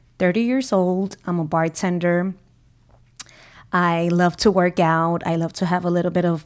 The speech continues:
time for myself just because I know that at times I could get really crazy, especially being a parent of a special needs child. Um, it's always great to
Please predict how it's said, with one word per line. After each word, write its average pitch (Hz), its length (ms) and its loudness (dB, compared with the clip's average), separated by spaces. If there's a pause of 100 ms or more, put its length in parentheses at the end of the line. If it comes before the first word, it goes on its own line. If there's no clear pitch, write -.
(120)
time 175 240 -2
for 175 120 -4
myself 170 760 0
just 175 240 -2
because 180 340 -8
I 202 100 0
know 190 300 0
that 170 420 -2
at 190 140 -4
times 196 340 -4
I 190 60 0
could - 180 -12
get 175 220 0
really 185 320 0
crazy, 190 420 -4
especially 175 540 -4
being 175 260 -2
a 170 60 -6
parent 170 420 -2 (420)
of 165 100 -6
a 175 40 -8
special 170 400 -6
needs 165 460 -6 (420)
child. 175 640 0 (640)
Um, 175 600 0 (280)
it's 240 180 -6
always 294 320 -2
great 185 520 -2
to 165 440 -2